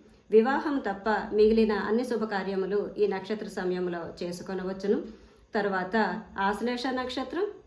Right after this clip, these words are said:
ఈ నక్షత్రానికి అధిపతి సర్పం. ఈ నక్షత్ర సమయంలో చేయదగు కార్యక్రమములు అబద్ధం, జూదక్రియ,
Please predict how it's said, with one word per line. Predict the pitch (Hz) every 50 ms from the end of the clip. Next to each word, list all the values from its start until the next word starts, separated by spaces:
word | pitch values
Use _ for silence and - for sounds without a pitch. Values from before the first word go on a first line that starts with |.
| - -
ఈ | 233 240
నక్షత్రానికి | 226 226 220 214 - - 214 220 214 208 202 196 196 196 208 185 175
అధిపతి | - 202 196 208 202 202 190 190 - 185 175 175
సర్పం. | - 196 185 185 - 214 226 311 349 - - - - - - _ -
ఈ | 208 220 208
నక్షత్ర | 202 196 196 - 302 294 320 294
సమయంలో | - 285 240 226 220 214 208 214 202 196 185 185 180 -
చేయదగు | 196 196 190 180 180 180 180 175
కార్యక్రమములు | - 180 165 165 165 170 - 214 196 196 202 196 208 240 294 302 - - - - - _ _ _ -
అబద్ధం, | 202 208 214 214 247 233 220 226 269 302 320 - - - - - - - _ _ _ - -
జూదక్రియ, | 175 - 220 220 220 233 226 220 - 220 226 233 262